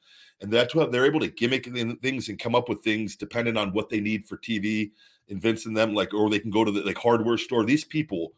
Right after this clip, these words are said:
like, I've seen them work magic in very quick amounts of time of, like, different things.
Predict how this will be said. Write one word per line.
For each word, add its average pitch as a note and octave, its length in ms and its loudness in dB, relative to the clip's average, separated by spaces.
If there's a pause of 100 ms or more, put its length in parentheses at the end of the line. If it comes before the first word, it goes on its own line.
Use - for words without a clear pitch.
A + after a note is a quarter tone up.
(240)
like, G2 260 0
I've C3 180 8
seen D#3 180 4
them G2 220 2
work G2+ 200 2
magic G2+ 680 4
in E2 160 -12
very A2 280 4
quick - 280 -8
amounts G2+ 340 -6
of D#2+ 100 -20
time F#2+ 440 -2 (340)
of, F#2 180 2
like, F#2 220 0
different G#2+ 320 -4
things. G2+ 460 -4